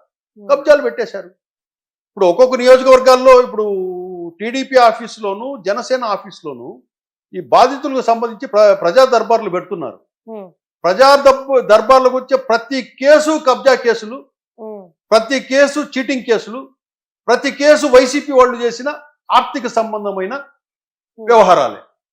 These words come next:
Speaker 2: నియోజకవర్గాల్లో కూడా అదే విధంగా జరిగింది. పెద్ద ఎన్ని వీళ్ళు చూసుకున్నారు,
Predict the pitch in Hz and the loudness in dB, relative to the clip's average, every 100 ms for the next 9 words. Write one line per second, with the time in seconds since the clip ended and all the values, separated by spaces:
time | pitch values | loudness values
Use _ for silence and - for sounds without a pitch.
0 | _ _ _ _ _ _ _ _ _ _ | _ _ _ _ _ _ _ _ _ _
1 | 214 262 254 262 254 262 269 294 277 254 | -4 0 0 2 2 4 0 2 0 0
2 | 277 226 196 143 131 117 107 - 202 196 | -6 -8 -8 -8 -10 -14 -18 -6 -4 0
3 | 277 269 254 277 233 233 226 208 208 165 | 0 0 -4 -6 -6 -8 -10 -16 -14 -12
4 | 147 202 | -12 -14